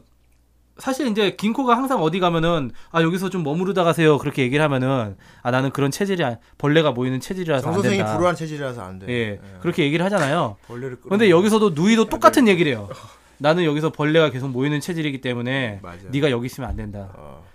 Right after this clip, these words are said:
Speaker 1: 그렇기 때문에 너는 여기서 오래, 오래 있지 말고 다 나으면 가라."
Speaker 2: 음.
Speaker 1: 그렇게 얘기를 해요. 근데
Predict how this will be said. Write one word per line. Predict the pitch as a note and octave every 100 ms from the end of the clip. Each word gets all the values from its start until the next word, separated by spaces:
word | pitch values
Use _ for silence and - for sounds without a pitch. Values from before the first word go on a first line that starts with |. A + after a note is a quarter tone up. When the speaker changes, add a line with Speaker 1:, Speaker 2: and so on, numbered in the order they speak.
| - _ _ -
Speaker 1:
그렇기 | - E3+ E3+ _ - - F3
때문에 | E3+ D#3 D3 F3+
너는 | E3+ C3 C3+ C3 A#2+
여기서 | B2+ A#2+ B2+ B2+
오래, | A2+ B2+ C#3+ - -
오래 | C3 C#3+
있지 | B2+
말고 | A#2 A2+ C3
다 | - C3
나으면 | A2+ A2+ A#2+ B2 G#2+ -
가라." | A#2+ G#2+ G2 _ -
Speaker 2:
음. | G2 F#2 _
Speaker 1:
그렇게 | D#3+ D3+ C3+
얘기를 | A2+ C3
해요. | C#3+ G2 _ _ _ _ _ _ _ _ _ -
근데 | E3 F3 C#3+